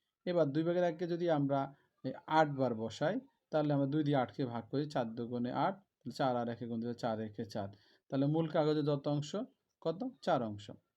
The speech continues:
এবার দুই ভাগের এককে আমরা যদি পাশাপাশি নয় বার বসাই, তাহলে নিচে হচ্ছে দুই, আর উপর নয় আর একে গুণ দিলে নয় একে নয়, অর্থাৎ দুই ভাগের নয় মূল কাগজের। এবার দুই ভাগের একে যদি আমরা পাশাপাশি দশ বার বসাই, তাহলে দুই দিয়ে দশকে ভাগ যায়, পাঁচ দুগুণে দশ,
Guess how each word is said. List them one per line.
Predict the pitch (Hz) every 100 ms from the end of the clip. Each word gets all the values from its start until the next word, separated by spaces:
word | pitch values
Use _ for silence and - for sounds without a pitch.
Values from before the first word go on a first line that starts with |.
| _ _ -
এবার | 185
দুই | 165 156
ভাগের | 165 175
এককে | 160 156
আমরা | 156 143
যদি | 143 143 139
পাশাপাশি | 147 147 135 147
নয় | 151 151
বার | 127
বসাই, | 113 110 143 170 - _ _ -
তাহলে | 147
নিচে | 156 151
হচ্ছে | 156 151 151
দুই, | 156 196
আর | 151 127
উপর | 131
নয় | 127 131
আর | 123
একে | 120
গুণ | 120 120
দিলে | 123
নয় | 120 110
একে | 110 107 113
নয়, | 101
অর্থাৎ | 113 127
দুই | 117 113
ভাগের | 110 110 185 220
নয় | 151 139 107 -
মূল | 123 117
কাগজের। | 110 104 98 87 _ _ _ _ _ _ -
এবার | 147 147 127
দুই | 127 151
ভাগের | 165 175
একে | 175
যদি | 180 175
আমরা | 170
পাশাপাশি | 160 151 165 156
দশ | 160 165 156
বার | 139
বসাই, | 120 113 - -
তাহলে | - 143
দুই | 139
দিয়ে | 139 131
দশকে | 127 -
ভাগ | 127 123
যায়, | 131
পাঁচ | 143 117
দুগুণে | 113 117 123 120
দশ, | 123 185